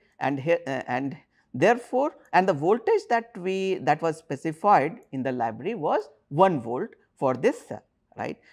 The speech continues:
So, we can compute the energy dissipated in one transition, right. When one change happens, then the energy tra-, energy, uh, energy dissipated is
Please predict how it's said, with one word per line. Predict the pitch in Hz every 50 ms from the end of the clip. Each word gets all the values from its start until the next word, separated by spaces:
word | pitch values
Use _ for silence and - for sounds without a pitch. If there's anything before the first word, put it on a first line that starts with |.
| _ _
So, | - - 156 160
we | 156 147 156
can | 151 - 180 170 160
compute | - - 170 180 165 - - 233 254 285 339 415 392
the | 226 - -
energy | 160 160 180 196 208 190 208 233
dissipated | 196 156 165 156 - 170 156 - 175 170 165 190 180 160
in | 160 143 127 123
one | 160 254 311 440 -
transition, | 156 123 117 117 101 - 98 - - - 123 190 254 269 _ _ _ _ _ _ -
right. | - - 156 - _ _ 151 - _
When | - 127 135 139 131 120 117
one | 160 240 277 277 -
change | - - 185 180 175 151
happens, | - - 127 120 - - - 101 240 262 _ _ _ _ _ _ _ -
then | 160 165 165 151
the | 151 - 139
energy | 139 143 160 175 180 185 226 220
tra-, | - 170 151 143 - -
energy, | 135 135 135 139 147 143 139 156 156 156 156 _ _ _ 165 - -
uh, | 139 139 135 -
energy | 131 131 135 135 135 135 139
dissipated | 139 127 131 - - 135 - - 147 139 - - 185 196 - -
is | - 254 427 - -